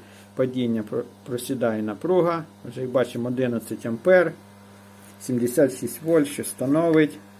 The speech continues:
вісімсот п'ятдесят ватт. Вісімсот п'ятдесят вольт постійного струму. Нуль вісімсот вісімдесят шість ампер години показує, п'ять хвилин пройшло. Одинадцять і сім ампера.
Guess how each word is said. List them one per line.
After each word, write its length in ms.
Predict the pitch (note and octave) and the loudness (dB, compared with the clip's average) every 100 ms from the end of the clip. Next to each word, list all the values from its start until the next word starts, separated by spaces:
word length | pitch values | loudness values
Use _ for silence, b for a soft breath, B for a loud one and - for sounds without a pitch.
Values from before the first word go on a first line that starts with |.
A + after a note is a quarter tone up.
| - - B B B B A#2 | -20 -20 B B B B -2
вісімсот 800 | A#2+ A#2+ B2+ A#2+ - F3 E3 - - | 0 0 0 0 4 4 4 -4 0
п'ятдесят 720 | C3+ A#2+ C3 - D#3 C#3 - | 2 4 2 2 4 4 2
ватт. 420 | A#2 B2 G2+ - | 4 4 2 -2
Вісімсот 460 | A#2+ C#3+ C3 D3+ C#3+ | -2 -2 0 -2 0
п'ятдесят 500 | C3+ A#2+ A#2+ - C3+ | -2 -2 -4 -6 0
вольт 280 | D#3 D3+ | 2 2
постійного 680 | C#3+ C#3 - - C#3+ C3 B2+ | 0 -6 -6 4 4 6 2
струму. 560 | A#2+ - A#2 A#2 G#2+ G2+ - B B B | -6 -6 -2 0 -2 -6 -14 B B B
Нуль 100 | C3 | -2
вісімсот 540 | A#2+ A#2 B2 - B2+ B2+ | 0 -2 -6 -6 -6 -8
вісімдесят 340 | - A2 A#2 | -12 -12 -10
шість 240 | - G#2+ | -8 -8
ампер 320 | G#2+ G2+ G#2+ G2 | -6 -2 -2 -2
години 520 | A2+ F3+ F#3 E3 D#3+ B B B | -2 -2 -2 -2 -6 B B B
показує, 560 | - - C#3+ C3+ B2 | -8 -2 0 0 -2
п'ять 280 | A2+ C#3 C3+ | 2 2 2
хвилин 300 | - A#2 A2+ | 0 -4 -4
пройшло. 540 | A2 G#2+ - A2+ G2 - - B B B B - | -6 -8 -8 -8 -8 -8 -18 B B B B -6
Одинадцять 560 | A2+ C#3+ D#3+ D3 B2 C3 | 0 2 2 0 -4 -6
і 40 | |
сім 240 | - B2 | -4 -4
ампера. 540 | G#2+ G#2 E3+ E3 D#3 | -6 -2 0 2 2